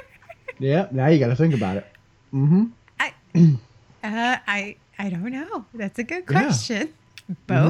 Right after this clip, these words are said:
Speaker 2: Both?
Speaker 1: You gushed, then blushed, or blushed, then gushed. One of the two.
Speaker 2: Maybe.
Speaker 1: I like it.
Speaker 2: Yeah.
Speaker 1: Yeah. I wonder if there's a causation there. Hmm.
Speaker 2: Mm.
Speaker 1: I,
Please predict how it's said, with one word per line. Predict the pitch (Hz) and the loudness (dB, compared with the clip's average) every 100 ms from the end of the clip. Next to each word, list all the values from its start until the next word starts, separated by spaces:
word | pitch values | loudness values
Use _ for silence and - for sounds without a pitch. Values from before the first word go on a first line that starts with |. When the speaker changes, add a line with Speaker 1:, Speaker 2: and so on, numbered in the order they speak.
| 208 | 2
Speaker 2:
Both? | - _ _ _ _ _ _ _ _ _ _ _ _ _ _ _ _ - | -4 _ _ _ _ _ _ _ _ _ _ _ _ _ _ _ _ 0
Speaker 1:
You | 151 | 2
gushed, | 143 151 175 - | 4 4 4 2
then | 135 127 | 0 2
blushed, | 123 175 113 - | 0 -4 -6 -8
or | 127 131 | -4 -4
blushed, | 101 110 147 - - | 0 2 2 0 -6
then | 135 190 226 | -2 0 0
gushed. | 98 57 - - - - - | -2 -6 -12 -16 -20 -20 -8
One | 175 | -8
of | 294 | -6
the | 311 | -8
two. | 262 311 90 - - | -6 -8 -10 -16 -12
Speaker 2:
Maybe. | 208 254 | -8 -6
Speaker 1:
I | 359 | -6
like | - | -8
it. | - - _ - | -14 -20 _ -14
Speaker 2:
Yeah. | 208 285 - - | -12 -12 -14 -10
Speaker 1:
Yeah. | 190 349 - 107 - - _ _ _ _ _ _ _ _ _ - - - | -10 -8 -12 -16 -20 -20 _ _ _ _ _ _ _ _ _ -20 -20 -8
I | |
wonder | 110 120 | -4 -2
if | 123 | 2
there's | 135 | 0
a | 127 | 0
causation | - 131 127 139 147 104 | -2 0 2 0 0 -2
there. | 95 90 92 | -2 -4 -2
Hmm. | 139 147 139 113 101 95 90 87 101 - | 0 0 0 0 0 -2 -2 -6 -10 -12
Speaker 2:
Mm. | 180 233 302 147 185 185 165 | -12 -10 0 0 2 -2 -2
Speaker 1:
I, | 165 233 330 330 311 | -4 -4 -2 -4 -6